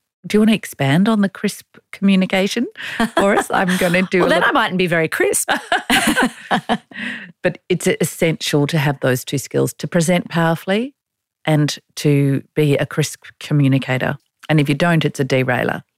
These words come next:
Speaker 2: Correct. And, and to everything we've been talking about, self-awareness, listening to ourselves, taking on feedback and learning and, and putting that learning back into actual practice is, is never a waste of time.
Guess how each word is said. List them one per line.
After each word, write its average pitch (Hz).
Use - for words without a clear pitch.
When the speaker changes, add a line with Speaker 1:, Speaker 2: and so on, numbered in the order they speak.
Speaker 2:
Correct. -
And, 277
and 269
to 302
everything 285
we've 233
been 214
talking 220
about, 170
self-awareness, 160
listening 165
to -
ourselves, 151
taking 196
on 190
feedback 156
and 151
learning 240
and, 165
and 170
putting 196
that 165
learning 160
back 147
into 156
actual 151
practice -
is, 196
is 202
never 180
a 143
waste -
of 113
time. -